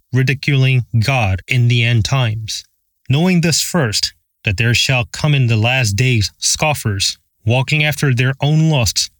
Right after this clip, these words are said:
and saying, "Where is the promise of his coming? For since the fathers fell asleep, all things continue as they were from the beginning of the creation. For this they willingly are ignorant of, that by the word of God the heavens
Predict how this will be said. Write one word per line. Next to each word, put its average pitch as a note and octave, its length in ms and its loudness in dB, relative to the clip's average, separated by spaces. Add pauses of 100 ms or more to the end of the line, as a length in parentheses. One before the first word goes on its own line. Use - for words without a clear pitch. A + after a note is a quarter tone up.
(160)
and G2+ 180 2
saying, D3 520 0 (140)
"Where D3+ 280 0
is F#3 160 0
the F#3 80 -2
promise D3 500 0
of G2+ 180 0
his - 260 -2
coming? G2+ 460 -2 (260)
For B2+ 220 -2
since C3+ 280 0
the A#2 100 0
fathers E3+ 480 0
fell C#3 280 -2
asleep, C#3+ 400 0 (420)
all C#3+ 200 0
things F3+ 300 0
continue C#3 500 2
as G#2+ 180 0
they G#2+ 180 0
were D3 240 0
from A#2+ 180 0
the A2 80 2
beginning A#2+ 440 0
of B2+ 200 -2 (160)
the G#2 100 -4
creation. G#2+ 680 -2 (140)
For A#2+ 180 0
this C#3 480 0
they G#2+ 160 0
willingly E3+ 680 2
are C#3 280 0
ignorant C#3+ 400 0
of, A2 340 0
that A2+ 220 -2
by C#3+ 200 0
the D3+ 120 2
word D3 200 2
of G2+ 200 0
God C3 320 -2
the A2 80 0
heavens A#2 680 -2